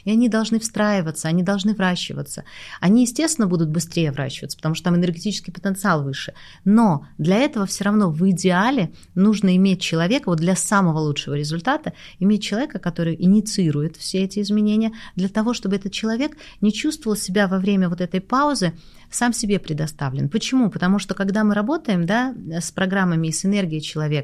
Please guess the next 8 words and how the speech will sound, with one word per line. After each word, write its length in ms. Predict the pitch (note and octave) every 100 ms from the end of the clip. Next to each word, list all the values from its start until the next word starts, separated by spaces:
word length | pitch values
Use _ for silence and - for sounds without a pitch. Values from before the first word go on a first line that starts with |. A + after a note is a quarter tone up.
| D3 - - - -
высвобождается 1000 | F#3 - F#3+ G#3 G#3 A#3+ D4+ C#4+ - E3 - - - -
энергетический 760 | - F#3 G#3 G#3 G#3+ C4 - G#3
потенциал, 720 | - G#3 G#3 G3+ G#3 F3+ D3+
который 460 | E3 D#3+ F#3+ F#3+ F#3 - -
был 260 | G3 B3
раньше, 440 | G#3 A#3+ - F#3 E3+ - -
а, 520 | - F#3 F#3+ F#3 F3+ F3
закрыт. 540 | G#3 G#3+ G#3+ C#3+